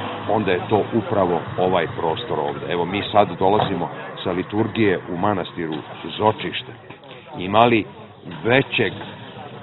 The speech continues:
isceliteljskog mesta, imali delotvornije bolnice, boljeg mesta za utehu nego što je Zočište. Mi smo pre dva dana, jer je pre dva dana smo bili tamo,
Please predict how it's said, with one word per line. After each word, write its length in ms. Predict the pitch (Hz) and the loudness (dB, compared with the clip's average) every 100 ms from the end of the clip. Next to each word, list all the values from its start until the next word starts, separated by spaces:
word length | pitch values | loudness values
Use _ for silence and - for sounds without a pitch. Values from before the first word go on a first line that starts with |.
| - | -8
isceliteljskog 960 | 107 - 117 123 131 113 95 - 101 87 | -8 -4 2 4 4 2 -2 -2 -2 0
mesta, 400 | 107 110 - - - - - 101 | 2 0 -2 -10 -12 -14 -10 -2
imali 420 | 107 117 117 107 | 4 6 6 6
delotvornije 920 | 110 107 107 107 117 123 123 110 92 - 82 | 6 6 4 6 6 6 4 4 2 -4 -6
bolnice, 680 | 98 104 117 127 120 - 90 - - - - - 85 | 2 6 6 6 2 0 -8 -8 -16 -18 -20 -16 2
boljeg 340 | 117 131 110 92 | 6 8 6 2
mesta 420 | 101 120 - 107 | 2 2 2 -2
za 180 | 90 98 135 | 0 0 4
utehu 460 | 139 123 104 92 80 - - 95 | 4 4 0 0 -4 -8 -8 -4
nego 260 | 98 90 | -2 -2
što 220 | 82 - | -2 -2
je 160 | 87 80 | -2 -2
Zočište. 540 | 80 101 104 80 - - - | 0 0 0 -6 -10 -12 -8
Mi 80 | 95 | -6
smo 160 | 98 98 | -4 -2
pre 240 | 110 113 | 4 4
dva 200 | 98 113 | 8 8
dana, 320 | 110 123 107 - - - | 10 8 6 0 -8 -8
jer 160 | 92 87 | -4 0
je 200 | 92 92 104 | 0 0 2
pre 140 | 101 | 2
dva 200 | 85 107 | 6 6
dana 240 | 135 151 | 8 6
smo 180 | 104 104 | 4 -2
bili 260 | 90 92 95 | -2 -2 2
tamo, 260 | 110 120 | 4 6